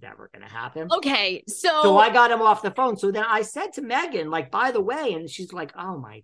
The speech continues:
Speaker 1: God." So, like, I talked to her about it. I'm like, "He doesn't realize I'm talking to you every five minutes." So d-, does everyone find that story interesting? It's a really true story, exactly how it happened.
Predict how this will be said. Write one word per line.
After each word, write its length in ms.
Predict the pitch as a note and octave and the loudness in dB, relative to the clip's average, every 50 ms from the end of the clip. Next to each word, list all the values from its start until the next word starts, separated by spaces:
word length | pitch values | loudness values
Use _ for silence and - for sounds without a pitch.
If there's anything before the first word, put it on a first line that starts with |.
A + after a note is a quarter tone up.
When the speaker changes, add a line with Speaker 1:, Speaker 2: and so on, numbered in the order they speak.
| _ _ - | _ _ -16
Speaker 1:
God." 360 | D3+ D3+ E3 E3+ D3+ C3+ C3 - - - _ | -14 -10 -8 -6 -6 -8 -8 -12 -20 -20 _
So, 160 | - - G#3 | -4 0 0
like, 160 | A3+ A3+ A3 A3+ | 2 2 0 -2
I 80 | B3 | -4
talked 340 | - - F4 F#4 G4+ G4 - | -2 0 2 2 2 0 -2
to 60 | D4+ | -4
her 120 | F#3+ D#3 D3 | -4 -4 -2
about 240 | C#3+ C3+ C#3 C#3+ D3 | -2 -2 -2 -2 -2
it. 80 | D3+ | -2
I'm 140 | D#3 D#3 D#3+ | -2 -2 -2
like, 120 | E3 D#3 - | -4 -6 -6
"He 80 | - | -6
doesn't 220 | F3 G3+ F#3+ F#3+ E3 | -8 -8 -6 -8 -8
realize 300 | F#3+ G3+ F#3 E3+ C#3+ C#3 | -8 -6 -6 -6 -6 -8
I'm 100 | C3 C3 | -8 -8
talking 320 | - E3 F3+ F#3+ F#3+ E3+ | -4 -4 -4 -4 -6 -8
to 80 | D3+ C3+ | -10 -8
you 80 | C#3 - | -8 -6
every 280 | D3+ C#3+ C3+ C#3+ C#3 | -6 -6 -6 -6 -8
five 300 | C3+ - C3+ B2+ B2+ A#2+ A2 | -8 -8 -10 -10 -10 -10 -12
minutes." 460 | A#2 C#3+ F#3+ G#3+ D#3+ B2+ A#2+ - - - _ _ - _ _ | -12 -10 -10 -10 -10 -12 -14 -16 -18 -20 _ _ -20 _ _
So 420 | - - G3 F#3+ F#3 E3+ - - - - | -4 -2 0 0 0 -2 -6 -12 -18 -20
d-, 80 | - F#3+ | -18 -18
does 160 | F3+ F3+ F#3+ | -10 -6 -6
everyone 320 | G#3 G3+ A3 G#3+ G#3+ G#3 | -4 -2 -2 -2 -2 -2
find 240 | G3 - F3+ F3+ F3 | -2 -4 -4 -4 -4
that 160 | F3 F3 E3+ | -8 -10 -10
story 260 | - - F3 D#3+ D#3 D3+ | -8 -8 -6 -4 -4 -4
interesting? 360 | D3+ D3 D#3+ C#3 - D#3+ E3 | -6 -8 -10 -12 -10 -10 -10
It's 120 | D#3 D3 | -8 -8
a 60 | F3+ | -8
really 260 | F#3 B3 D4 C4+ A3+ E3 | -6 -4 -2 -2 -2 -2
true 200 | C#3 - F#3+ F#3 | -2 -4 -6 -6
story, 340 | - - - F3 D3+ C#3 B2+ | -6 -6 -4 -4 -4 -4 -6
exactly 520 | B2 B2 C3 B2+ D#3+ D#3+ F#3+ G3+ - E3+ D3 | -8 -8 -6 -2 0 0 0 0 -2 -6 -6
how 160 | C3 C3+ C#3 | -6 -6 -8
it 80 | C#3+ | -6
happened. 400 | D3 E3+ F#3+ G3+ F#3 - C#3 B2+ | -4 -4 -4 -4 -4 -6 -10 -12